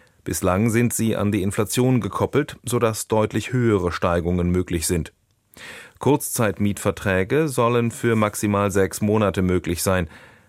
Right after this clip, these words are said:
Bei möblierten Wohnungen soll nur noch ein Aufschlag von maximal fünf Prozent auf die Kaltmiete erlaubt werden.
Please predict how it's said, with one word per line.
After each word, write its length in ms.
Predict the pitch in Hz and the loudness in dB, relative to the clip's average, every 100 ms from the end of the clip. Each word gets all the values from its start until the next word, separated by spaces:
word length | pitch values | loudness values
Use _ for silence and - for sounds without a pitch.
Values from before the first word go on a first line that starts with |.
| _ _ - | _ _ -4
Bei 240 | 76 76 | -2 0
möblierten 560 | 80 82 98 135 117 104 | 0 0 0 0 0 0
Wohnungen 500 | 117 135 110 123 147 | 2 2 2 0 0
soll 280 | 123 123 | 0 2
nur 180 | 127 123 | 2 2
noch 220 | 117 110 | 2 0
ein 220 | - 107 117 | -2 -2 0
Aufschlag 460 | 110 - 131 143 | 0 0 -2 -2
von 200 | - 120 | -2 0
maximal 560 | 113 107 - 104 104 104 | 0 -2 -2 0 2 0
fünf 400 | - 101 95 - | 0 0 0 -2
Prozent 580 | - 98 - 104 87 - | -2 -2 0 0 0 -2
auf 160 | 92 | -4
die 120 | - | -4
Kaltmiete 560 | 104 107 98 101 92 95 | -4 -2 -2 -2 -2 0
erlaubt 360 | 69 92 82 - | 0 0 0 0
werden. 300 | 92 87 | 0 0